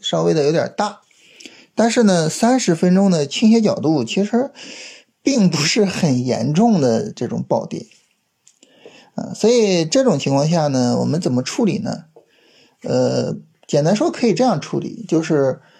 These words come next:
我们可以直接去看板块的情况。啊，有没有说哪个板块是我们特别认同的？啊，是我觉得必做的。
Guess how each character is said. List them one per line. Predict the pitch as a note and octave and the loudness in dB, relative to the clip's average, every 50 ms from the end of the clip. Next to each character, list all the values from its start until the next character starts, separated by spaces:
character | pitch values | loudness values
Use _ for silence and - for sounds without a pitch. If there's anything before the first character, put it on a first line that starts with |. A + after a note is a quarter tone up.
| _ _ _ _ | _ _ _ _
我 | _ - C3+ | _ -4 -2
们 | C3 C3+ D3 D#3+ F3 F#3 A3 A3+ - _ _ _ | -2 0 0 0 0 -2 -4 -6 -10 _ _ _
可 | - - A3+ | -6 -4 0
以 | A#3 A3 | 0 0
直 | - - - C#3 D3 | -2 -2 -4 -4 0
接 | F3 A3 A3+ | 0 0 0
去 | A3+ - A3+ | 0 -2 -6
看 | - - - G#3 F3+ | -4 -2 -2 -2 -2
板 | - - E3 C3+ | -2 -6 -8 -8
块 | A#2 - - B3 A#3+ | -12 -4 -2 -2 0
的 | G3 C3 | 0 -2
情 | - - - - - | -4 -6 -6 -6 -6
况。 | - - - - - _ _ _ _ _ _ _ _ _ _ _ _ _ - _ _ - _ _ _ _ _ | -8 -8 -12 -14 -16 _ _ _ _ _ _ _ _ _ _ _ _ _ -20 _ _ -20 _ _ _ _ _
啊， | - - - - | -6 -4 -4 0
有 | - D3+ E3 E3+ | 0 2 2 4
没 | E3 G3 | 4 4
有 | B3+ C4+ A3+ F3 | 4 4 2 0
说 | - - A3+ A3+ A3+ A3+ - - - - - - _ | 2 2 2 2 2 -2 -6 -18 -20 -20 -20 -10 _
哪 | - E3+ D3 C#3 | -2 -2 -2 0
个 | E3 G3+ | -2 -2
板 | - G#3+ - - - C3+ | -2 -2 -4 -6 -6 -10
块 | - - B3+ B3 A3 D#3+ | -4 0 2 2 2 2
是 | - - - E3 | 0 0 0 2
我 | C3+ B2 | 2 2
们 | A2+ A2+ A#2 B2+ B2+ - _ _ _ _ | 2 2 2 0 -2 -6 _ _ _ _
特 | - - A3+ G3+ E3+ D3+ | -4 0 2 4 4 2
别 | D3+ C#3+ C3 C3 D3+ | 2 0 0 0 0
认 | F3+ F#3+ C4 D4+ C4+ E3+ | 0 0 0 2 0 0
同 | A#2+ - - - - | 0 -2 -8 -8 -8
的？ | - - - _ _ _ _ _ _ _ | -8 -10 -12 _ _ _ _ _ _ _
啊， | _ - - - | _ -10 -10 -10
是 | D3+ - - | -4 0 2
我 | A3 F3+ C3+ | 2 2 2
觉 | A#2+ B2+ B2+ C3+ | 2 0 0 2
得 | E3 F#3+ F#3 | 2 0 -2
必 | F#3 - A#3+ G#3 F#3 | -2 0 0 0 0
做 | F3+ - C4+ B3+ F3+ | 2 0 2 2 0
的。 | A2+ - - | -2 -6 -14